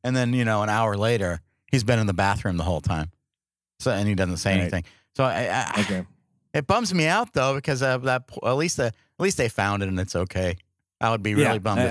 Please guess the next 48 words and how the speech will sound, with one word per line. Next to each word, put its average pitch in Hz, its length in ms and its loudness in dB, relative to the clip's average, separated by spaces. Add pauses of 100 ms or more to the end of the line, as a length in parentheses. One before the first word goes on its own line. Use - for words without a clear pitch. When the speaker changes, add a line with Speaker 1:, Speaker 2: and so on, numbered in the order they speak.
Speaker 2:
least - 0 -
Speaker 1:
something 135 200 2
Speaker 2:
there's 120 120 0
a 110 80 2
happy 107 320 -2
ending 98 200 -2
there. 80 200 -12 (140)
Speaker 1:
Yeah, 156 160 2
that's 143 180 -4
right. 127 180 0
Speaker 2:
They, 120 320 0 (120)
they, 123 160 -4 (200)
they 135 140 4
said 135 220 4
if 127 120 2
the 123 80 -6
cat 120 380 0
ended 113 300 2
up 107 280 0
on 107 160 0
the 98 80 -2
flight, 107 380 0
you 101 100 -4
know, 98 140 0
it 95 60 0
wouldn't 104 200 2
have 90 100 -8
survived 92 760 -4
in 98 140 -8
that 87 220 -10
baggage 92 220 2
Speaker 1:
Really? 190 460 0 (260)
Speaker 2:
area 110 380 4
underneath 107 360 -2
the 98 60 -12
plane, 101 500 -4 (100)
Speaker 1:
'Cause 151 140 2
it 147 100 4
Speaker 2:
inside 127 180 0
Speaker 1:
moves 143 120 2
Speaker 2:
the 135 100 2
Speaker 1:
around 135 240 2
so 123 60 2
Speaker 2:
suitcase. 165 160 2
Speaker 1:
much? 190 360 -2 (1400)
Speaker 2:
Uh, 127 600 2
they 135 120 4
just 123 260 -2